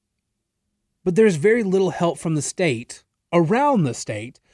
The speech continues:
to fix the major infrastructure problems that we routinely have.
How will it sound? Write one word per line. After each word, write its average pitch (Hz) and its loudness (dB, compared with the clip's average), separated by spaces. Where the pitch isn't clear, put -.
to 208 0
fix 214 -2
the 170 -6
major 180 -2
infrastructure 165 -6
problems 131 -4
that 147 -4
we 143 -4
routinely 143 -2
have. 180 -8